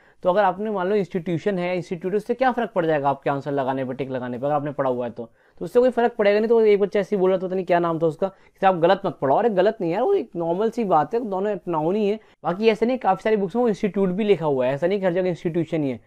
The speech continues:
काफ़ी सारी बुक्स में इंस्टीट्यूट भी लिखा हुआ है, तो ऐसा सच वो गलत नहीं है। but ये कि हाँ, आप कह सकते हो कि टाइपिंग एरर, उससे कोई फ़र्क नहीं पड़ेगा आपके आंसर पर, ठीक है। चलिए आगे चलते हैं।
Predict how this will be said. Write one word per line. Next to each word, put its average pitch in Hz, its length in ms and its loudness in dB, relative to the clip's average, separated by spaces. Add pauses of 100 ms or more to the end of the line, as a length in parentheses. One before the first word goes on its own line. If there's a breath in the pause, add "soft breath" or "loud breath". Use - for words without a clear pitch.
(240 soft breath)
काफ़ी 143 180 0
सारी 190 120 2
बुक्स 185 220 0
में 247 60 2
इंस्टीट्यूट 208 320 0
भी 180 120 -2
लिखा 139 180 0
हुआ 139 100 4
है, 139 40 4
तो 170 80 0
ऐसा 170 200 -2
सच 196 100 -6
वो 214 80 -2
गलत 170 340 2
नहीं 175 180 0
है। 370 100 -4 (320 soft breath)
but 190 140 0
ये 226 100 6
कि 277 160 -2
हाँ, 208 480 -4
आप 175 180 -2
कह 185 120 0
सकते 196 220 -6
हो 262 60 -4
कि 247 40 -4
टाइपिंग 180 380 -4
एरर, 214 120 -2
उससे 220 180 -4
कोई 240 120 0
फ़र्क 196 240 -2
नहीं 180 140 -4
पड़ेगा 123 300 -2
आपके 120 200 -6
आंसर 120 260 -8
पर, 113 160 -12
ठीक 175 200 -4
है। 151 120 -4 (240 soft breath)
चलिए 180 140 2
आगे 165 200 6
चलते 104 320 -8
हैं। - 60 -20